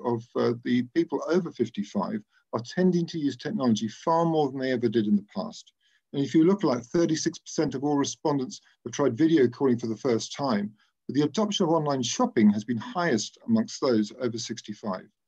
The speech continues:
And as you can see, using, uh, using household bills, paying household bills online, uh, managing the public services of, online too, all those things have been real generation shifts where these people have realized the pandemic has been a crisis, and they, when they previously have not adopted, they have adopted technology.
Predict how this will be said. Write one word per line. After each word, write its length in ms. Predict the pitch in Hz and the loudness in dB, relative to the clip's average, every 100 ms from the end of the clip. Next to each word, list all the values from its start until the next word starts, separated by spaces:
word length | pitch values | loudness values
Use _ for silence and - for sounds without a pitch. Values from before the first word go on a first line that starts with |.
| _ _ _ | _ _ _
And 100 | 143 | -2
as 140 | 143 139 | 0 2
you 80 | 139 | -2
can 160 | 139 | -2
see, 180 | 117 135 | -2 0
using, 480 | 127 151 139 135 131 - _ _ 127 | 2 2 2 -2 -2 -14 _ _ -2
uh, 220 | 123 123 120 | 0 0 0
using 320 | 143 131 120 | -2 2 2
household 440 | 143 131 147 139 | 0 0 0 2
bills, 320 | 151 156 156 - - - | 2 2 0 -6 -14 -4
paying 180 | 151 | -2
household 360 | 143 143 151 135 | 0 -2 0 0
bills 220 | 147 139 | 0 0
online, 420 | 143 139 135 143 123 _ _ - | 0 0 0 0 -4 _ _ -4
uh, 160 | 135 | 0
managing 460 | 127 156 165 156 143 | 0 2 2 2 0
the 60 | 135 | -2
public 280 | 143 139 | -4 -4
services 420 | 143 147 151 - 143 | -2 0 0 -2 -4
of, 120 | 139 | -4
online 460 | - 131 135 131 139 | -4 -2 0 0 0
too, 280 | 113 147 147 _ _ _ | 0 -2 -2 _ _ _
all 120 | 180 | 2
those 240 | 202 196 - | 4 4 2
things 260 | 165 127 | 0 0
have 140 | 135 123 | -4 -4
been 100 | 143 | -2
real 260 | 147 190 175 | 4 4 6
generation 500 | 170 165 160 156 120 | 4 4 2 2 0
shifts 260 | 104 113 | 0 -2
where 140 | 135 147 | 0 -2
these 180 | 165 156 | -2 -2
people 320 | - 151 143 | -2 -2 -2
have 120 | 139 | 0
realized 240 | 220 127 | 0 0
the 40 | - | -4
pandemic 460 | - 160 160 226 - | -6 -4 4 4 4
has 100 | 113 | 0
been 140 | 131 | -2
a 60 | 110 | -2
crisis, 560 | - 247 117 - - - _ _ - | 0 0 2 0 -6 -10 _ _ -2
and 100 | 147 | 0
they, 100 | 151 - | 0 2
when 160 | 165 | 2
they 140 | 147 - - | 2 -2 -2
previously 340 | 269 220 160 | -2 0 2
have 120 | 123 | 4
not 160 | 190 143 | 2 2
adopted, 440 | 107 107 - 123 123 | -2 -4 -2 -4 -2
they 80 | |
have 200 | 123 151 | -4 -4
adopted 380 | 120 104 104 98 | -6 -6 -10 -12
technology. 540 | - 101 98 92 - | -10 -6 -6 -8 -12